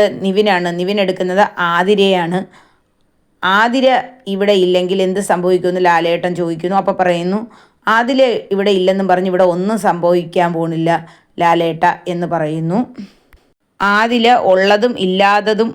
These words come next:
ഒരുപോലെയാണെന്ന് ലാലേട്ടൻ്റെ അടുത്ത് നിവിൻ പറയുന്നു. പിന്നെ നമ്മുടെ അനുമോളാണ് എടുക്കുന്നത്. ആ, അനുമോക്ക് കിട്ടിയത് ഉദ്ദേശിച്ച ആളിനെ തന്നെയല്ലോ കിട്ടിയെന്ന് ലാലേട്ടൻ പറയുന്നു. അനുമോൾ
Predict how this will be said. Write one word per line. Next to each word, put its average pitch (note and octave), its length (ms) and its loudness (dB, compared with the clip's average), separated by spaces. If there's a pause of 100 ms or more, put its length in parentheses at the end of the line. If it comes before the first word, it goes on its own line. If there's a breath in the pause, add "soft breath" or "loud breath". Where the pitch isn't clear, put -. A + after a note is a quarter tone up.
ഒരുപോലെയാണെന്ന് F3+ 960 0 (340)
ലാലേട്ടൻ്റെ F3+ 520 0
അടുത്ത് E3+ 260 -6
നിവിൻ F3+ 280 -4
പറയുന്നു. E3 460 -2 (400 loud breath)
പിന്നെ A3+ 240 -2
നമ്മുടെ G3+ 220 0 (240)
അനുമോളാണ് G3+ 640 0
എടുക്കുന്നത്. E3+ 500 -4 (220)
ആ, F3 40 2 (320)
അനുമോക്ക് F#3+ 500 -2 (100)
കിട്ടിയത് F3+ 460 0
ഉദ്ദേശിച്ച F#3+ 480 -2 (140)
ആളിനെ F3 220 -4 (100)
തന്നെയല്ലോ F3 340 0 (100)
കിട്ടിയെന്ന് F3 440 -2 (500 loud breath)
ലാലേട്ടൻ F#3 560 2
പറയുന്നു. E3+ 440 0 (600 loud breath)
അനുമോൾ G3 320 2